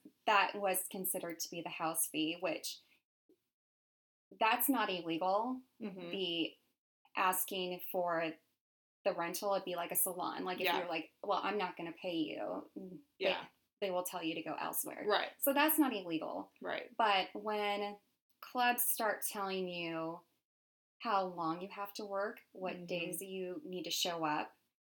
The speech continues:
Speaker 1: and what to wear, those are things that employers tell employees.
Speaker 2: Right.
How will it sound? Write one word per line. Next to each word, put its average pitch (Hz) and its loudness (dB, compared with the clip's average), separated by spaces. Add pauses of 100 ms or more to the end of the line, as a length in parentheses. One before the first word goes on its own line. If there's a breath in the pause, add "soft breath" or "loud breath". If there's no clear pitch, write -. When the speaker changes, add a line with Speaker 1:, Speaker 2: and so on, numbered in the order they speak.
(160)
Speaker 1:
and 175 -2 (220)
what 175 0
to 196 -2
wear, 185 0 (1040)
those 233 4
are 269 2
things 196 -2
that 190 -6
employers 180 -4
tell 165 -6
employees. 165 -8 (140)
Speaker 2:
Right. 165 -2